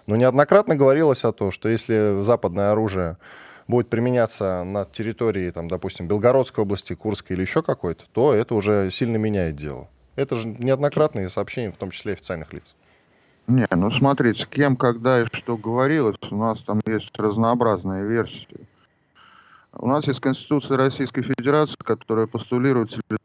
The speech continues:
Speaker 2: территориальную целостность и суверенитет. Поэтому кто как начинает называть новыми территориями, старыми новыми территориями, я предпочитаю вновь вошедшими в состав.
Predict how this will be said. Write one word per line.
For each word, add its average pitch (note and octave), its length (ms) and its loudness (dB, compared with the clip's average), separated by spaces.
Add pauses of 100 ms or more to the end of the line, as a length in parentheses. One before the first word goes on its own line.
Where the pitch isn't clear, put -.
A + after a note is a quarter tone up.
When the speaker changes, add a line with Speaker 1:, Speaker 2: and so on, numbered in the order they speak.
(100)
Speaker 2:
территориальную A#2 580 2
целостность A2+ 720 -4
и F#2+ 180 -2
суверенитет. G#2 720 -2 (840)
Поэтому C#3+ 360 2
кто E3 200 2
как C#3 180 -2
начинает C#3 560 0
называть A2+ 460 0 (100)
новыми C3 380 0
территориями, G#2 760 0
старыми A#2+ 580 0
новыми G2+ 380 -4
территориями, G2 640 -4
я C3 140 2
предпочитаю A#2 720 -2
вновь B2 220 0
вошедшими G2 640 -6
в - 400 -20
состав. C#2+ 500 -10